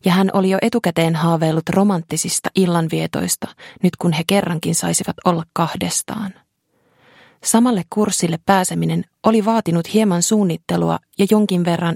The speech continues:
säätöä, mutta he olivat molemmat todella tarvinneet muutaman varastetun päivän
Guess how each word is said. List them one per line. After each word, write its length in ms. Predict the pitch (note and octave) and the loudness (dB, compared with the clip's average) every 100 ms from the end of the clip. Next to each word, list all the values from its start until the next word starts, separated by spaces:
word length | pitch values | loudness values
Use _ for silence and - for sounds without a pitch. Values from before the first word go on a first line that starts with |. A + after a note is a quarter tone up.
| - | -2
säätöä, 640 | - F#3+ F3 E3 - - - - - - - - - | -2 0 -2 -4 -6 -8 -10 -20 -20 -20 -20 -8 -2
mutta 220 | G#3+ - | -2 0
he 80 | A#3+ | 0
olivat 320 | A#3 A#3 - | 0 -2 0
molemmat 420 | A#3 B3 G3 E3 - | 2 2 2 -2 -2
todella 320 | F#3+ F3+ D#3+ | 0 0 -2
tarvinneet 600 | F3 E3+ E3+ E3 E3+ E3+ - | 0 0 0 -4 -4 -4 0
muutaman 500 | G3 F#3 E3 D#3+ E3+ | 0 0 -2 -2 0
varastetun 600 | F3 E3 - - E3 E3 | 0 0 -6 -6 -4 -2
päivän 340 | F3 E3 E3+ | 0 0 -2